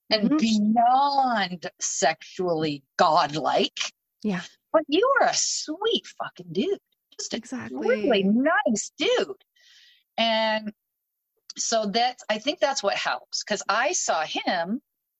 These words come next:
Speaker 1: but I think they can tell you see them,
Speaker 2: Yep.
Speaker 1: right? 'Cause, 'cause you're not tittering. <laughs> Well, I did on the phone. Listen, there is something weird about being one degree away. When they call you on the phone, it's a little weirder.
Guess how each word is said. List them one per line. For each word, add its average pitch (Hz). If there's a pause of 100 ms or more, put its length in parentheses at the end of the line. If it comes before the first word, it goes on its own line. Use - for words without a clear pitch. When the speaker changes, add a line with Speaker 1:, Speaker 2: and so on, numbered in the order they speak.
(140)
Speaker 1:
but 233
I 220
think 240
they 226
can 214
tell 196
you 247
see - (140)
them, 262
Speaker 2:
Yep. - (440)
Speaker 1:
right? 480 (120)
'Cause, 294 (500)
'cause 208
you're 214
not 220 (100)
tittering. 185
<laughs> - (260)
Well, 247
I 240
did 294
on 285
the 240
phone. 220 (220)
Listen, 311
there 440
is -
something 294
weird 240
about 208
being 202
one 202
degree 196
away. 175
When 196
they 202
call 277
you 381
on 277
the 240
phone, 214
it's 202
a 185
little 175
weirder. 151